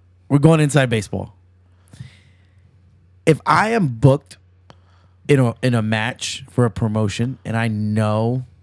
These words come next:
that the, uh, and I learn that the other, I, the other person's going over, I will not call my finish.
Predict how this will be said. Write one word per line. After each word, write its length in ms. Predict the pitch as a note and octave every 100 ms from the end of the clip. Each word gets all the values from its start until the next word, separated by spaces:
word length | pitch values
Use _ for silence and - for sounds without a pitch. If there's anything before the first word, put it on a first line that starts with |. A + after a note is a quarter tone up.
| _ _ _ _ -
that 260 | A2+ A2
the, 100 | - -
uh, 240 | - A#2+ -
and 160 | A#2+
I 100 | A#2
learn 280 | A#2+ A#2 A#2+
that 120 | A#2
the 180 | G2+ G#2+
other, 220 | A2 A2+ - -
I, 220 | A2+ A#2 - -
the 160 | A2+ A#2+
other 140 | B2+
person's 360 | B2+ B2+ A#2 A2
going 260 | A#2 A2+ G#2+
over, 300 | G#2+ B2+ B2+ _ _ _ _ _ _ _ _ _ _ _ _ _ _ _ -
I 180 | B2 B2+
will 200 | A#2 A2
not 460 | A2 A2+ A2+ G#2+ -
call 220 | A2 G2+
my 160 | F2+
finish. 400 | E2 F2+ D#2+ -